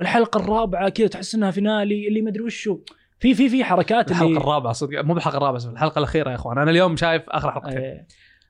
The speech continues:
Speaker 2: شفت الحلقة الأولى، وعندنا تسجيل بودكاست اليوم، فالعيال معطيني خبر كذا. وأفتح الحلقة الثانية وكذا الساعة ظاهر، آه، سبعة.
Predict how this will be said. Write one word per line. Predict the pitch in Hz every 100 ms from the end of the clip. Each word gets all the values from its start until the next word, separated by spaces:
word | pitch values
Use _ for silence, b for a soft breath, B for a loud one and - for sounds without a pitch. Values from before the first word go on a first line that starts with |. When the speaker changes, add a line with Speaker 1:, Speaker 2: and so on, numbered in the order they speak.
| b
Speaker 2:
شفت | - 185
الحلقة | 185 196 -
الأولى، | 151 123 - _
وعندنا | 139 139 277
تسجيل | 226 196
بودكاست | 233 254 302
اليوم، | 180 170 156
فالعيال | 160 151 202
معطيني | 180 175 214 160
خبر | 180 131
كذا. | 131 151 _ _ _ _ _ _
وأفتح | - 151 - 151
الحلقة | 160 175
الثانية | 151 165 160 175 208
وكذا | 214 - 294
الساعة | 120 190 139 127 123 -
ظاهر، | 151 143 139
آه، | 127 123 120 123
سبعة. | - 147 110